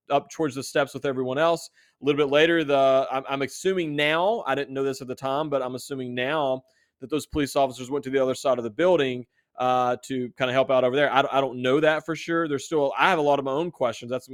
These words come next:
why I'm excited that the footage is getting released. We just want the truth out there. So then those police officers left that area on the east side of the building, and everyone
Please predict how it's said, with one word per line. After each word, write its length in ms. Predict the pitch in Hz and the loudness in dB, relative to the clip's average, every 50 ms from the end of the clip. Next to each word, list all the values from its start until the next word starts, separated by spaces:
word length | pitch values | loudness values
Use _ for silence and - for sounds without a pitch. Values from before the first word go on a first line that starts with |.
| 127 117 | -12 -8
why 100 | 131 135 | -6 -6
I'm 60 | 131 | -6
excited 340 | 127 - - 143 131 127 120 | -6 -6 -2 0 0 0 0
that 120 | 120 120 107 | -4 -10 -10
the 80 | 120 | -12
footage 300 | 107 - 147 139 135 120 | -10 -4 -2 -2 -2 -2
is 100 | 123 120 | -4 -6
getting 180 | 117 127 127 123 | -8 -6 -6 -6
released. 440 | 120 117 113 127 160 165 147 - - | -6 -8 -6 -2 -2 -2 -2 -2 -6
We 100 | 139 143 | -10 -10
just 140 | 135 - - | -10 -10 -12
want 100 | 131 110 | -10 -10
the 80 | 120 | -12
truth 320 | - - - 175 220 - - | -12 -10 -8 -8 -8 -6 -6
out 220 | 123 113 110 - | -6 -6 -8 -8
there. 220 | 123 117 113 113 - _ _ _ _ _ _ _ | -8 -8 -8 -8 -10 _ _ _ _ _ _ _
So 200 | - - - 156 | -10 -4 -2 0
then 160 | 143 160 160 | 2 2 4
those 160 | 170 170 160 | 2 2 2
police 340 | - - 160 160 156 151 - | 0 -4 -4 -4 -2 0 0
officers 480 | 160 151 143 143 - 156 151 143 127 - - | 0 0 0 -2 -4 -4 -4 -4 -6 -8 -10
left 500 | 127 131 127 139 147 151 151 151 - 127 | -8 -4 -2 0 0 0 -2 -4 -6 -4
that 220 | 139 147 143 143 - | -2 0 0 0 -2
area 300 | 131 139 147 165 165 156 | -2 0 0 2 2 0
on 80 | 143 139 | 0 -2
the 60 | 135 | -4
east 140 | 143 139 - | -6 -4 -2
side 100 | 151 135 | -2 -2
of 80 | 131 | -2
the 40 | 120 | -2
building, 280 | 120 143 165 156 143 135 | -2 0 0 0 0 -2
and 80 | 131 | -4
everyone 420 | 101 123 135 139 139 135 131 127 | -6 -6 -4 -4 -4 -4 -6 -6